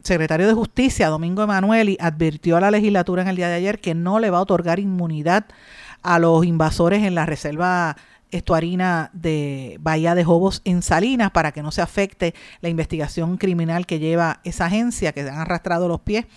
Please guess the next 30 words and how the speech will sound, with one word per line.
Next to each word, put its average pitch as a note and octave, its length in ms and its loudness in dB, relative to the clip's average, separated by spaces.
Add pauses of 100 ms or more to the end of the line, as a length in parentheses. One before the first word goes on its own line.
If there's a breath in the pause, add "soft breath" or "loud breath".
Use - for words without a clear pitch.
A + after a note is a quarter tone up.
(260 soft breath)
Pero C#3+ 160 -6
bueno, F#3+ 280 -2 (320 soft breath)
dice F3+ 200 -2
que G3 100 -2
hay G3 100 0
como F#3 400 0 (120)
entre E3+ 240 -2
ochenta G3+ 380 -2
a G3 60 0
cien F3 200 -4
testigos F#3+ 400 -4
que E3+ 120 -4
van D#3 120 -4
a E3+ 60 -4
citar D#3 320 -4
para C#3+ 160 -4
estas D3 240 -8
vistas F#3+ 380 -6
y G#3 80 -10
que D3+ 180 -8
no D3+ 140 -4
va E3+ 80 2
a - 20 4
haber, F3 340 0 (380 loud breath)
eh, D3 380 -6
inmunidad E3 680 0
alguna F#3 500 0
porque D3 200 -6
fueron E3+ 360 -4 (160)
pr-, E3+ 120 -14